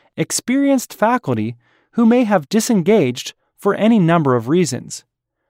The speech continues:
Recognize and thank mentors who have helped you along the way. Help these leaders see that their mentorship has real and lasting value, and inspire them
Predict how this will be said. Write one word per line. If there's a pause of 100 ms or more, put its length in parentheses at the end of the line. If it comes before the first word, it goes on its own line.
(280)
Recognize
and
thank
mentors (380)
who
have
helped
you
along
the
way. (800)
Help
these
leaders (240)
see
that
their
mentorship (280)
has
real
and
lasting
value, (560)
and
inspire
them